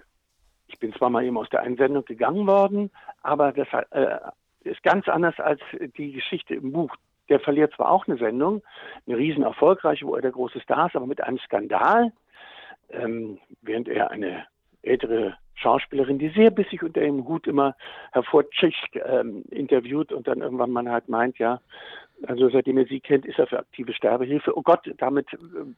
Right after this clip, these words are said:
wird er, äh, verliert er, äh, sein, seine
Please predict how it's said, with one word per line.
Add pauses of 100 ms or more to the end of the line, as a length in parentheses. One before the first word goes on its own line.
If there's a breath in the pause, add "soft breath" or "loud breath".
(180)
wird
er, (580 loud breath)
äh,
verliert
er, (460 soft breath)
äh, (540)
sein,
seine